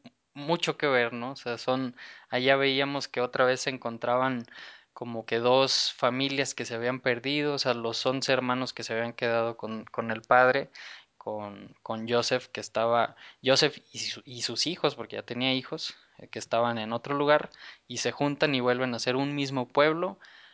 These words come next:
Este, en esa ocasión, pues, fue, volvieron a ser un mismo pueblo en la tierra de Egipto, y, pues, en esta, eh, porción que vamos a ver de Ezequiel,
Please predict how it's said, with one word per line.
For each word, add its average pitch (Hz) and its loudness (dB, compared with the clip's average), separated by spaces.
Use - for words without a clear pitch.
Este, 110 -2
en 127 2
esa 135 6
ocasión, 143 2
pues, 127 -8
fue, 120 -2
volvieron 131 2
a 127 0
ser 131 -4
un 131 -4
mismo 139 -4
pueblo 131 2
en 113 -6
la 110 -6
tierra 123 0
de 139 4
Egipto, 160 -2
y, 123 -4
pues, 120 -2
en 120 0
esta, 123 4
eh, 110 -12
porción 139 2
que 123 2
vamos 127 0
a 127 2
ver 131 4
de 139 2
Ezequiel, 151 0